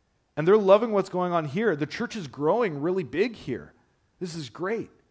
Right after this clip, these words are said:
We can just stay in Jerusalem and, and enjoy things here. But God used the, the martyrdom of Stephen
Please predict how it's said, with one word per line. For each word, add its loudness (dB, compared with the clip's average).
We 0
can 0
just -2
stay 4
in 0
Jerusalem 0
and, -4
and 0
enjoy 0
things -6
here. -6
But -4
God 2
used -4
the, 0
the -2
martyrdom 0
of -8
Stephen -8